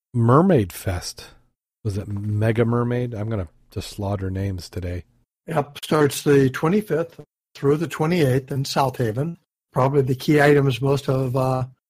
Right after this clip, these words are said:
Speaker 2: people will like will be the twenty-sixth, which is the mermaid.
Speaker 1: Yes.
Speaker 2: Uh, visibility, being able to see 'em swimming.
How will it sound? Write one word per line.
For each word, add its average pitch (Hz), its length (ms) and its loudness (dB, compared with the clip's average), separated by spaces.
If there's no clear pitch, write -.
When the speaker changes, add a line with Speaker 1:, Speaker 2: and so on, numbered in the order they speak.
Speaker 2:
people 139 300 2
will 123 180 0
like 143 420 2
will 135 180 -2
be 131 240 2
the 123 140 -2
twenty-sixth, 143 760 -2
which 131 180 -8
is 120 140 -4
the 127 80 -4
mermaid. 127 580 0
Speaker 1:
Yes. - 440 -6
Speaker 2:
Uh, 120 300 -4
visibility, 139 840 0
being 135 200 2
able 135 220 -2
to 127 60 -2
see 127 200 -2
'em 127 180 0
swimming. 127 520 -4